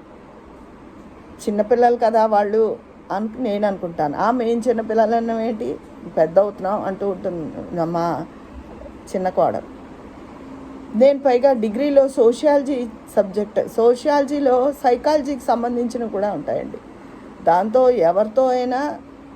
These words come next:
సైకాలజీ చదవడం వల్ల వాళ్ళ, వాళ్ళ మనస్తత్వాలు బట్టి, లేదు మనుషులు ఇలా ఉంటారు అని కూడా నేను కొంత అడ్జస్ట్ అయిపోతూ ఉంటాను.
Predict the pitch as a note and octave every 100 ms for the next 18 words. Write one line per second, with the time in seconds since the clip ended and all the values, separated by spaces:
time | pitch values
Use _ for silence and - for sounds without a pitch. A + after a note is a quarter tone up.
0 | - - - - - G#3+ A3 B3+ B3 A#3+
1 | B3 A#3+ A#3+ A3+ - - - - A#3 G3+
2 | A3+ A3+ A3 G3+ G3 A3 C4 - - -
3 | - - - F3 F#3+ G3+ G3+ G3 F#3+ F#3
4 | G#3 G#3+ A#3 A#3 A#3 G#3+ G#3 G#3 - A3+
5 | G#3+ - - - - - - - - F3
6 | F#3 G#3+ B3+ F#3+ F#3 - A3 F#3 F#3 E3+
7 | F3+ - G#3 B3 B3+ B3+ D#4 C4+ B3 A3+
8 | G3+ G3 - G3+ F#3+ G3+ B3 A#3 A3 G#3
9 | G3+ G3 E3+ - - - -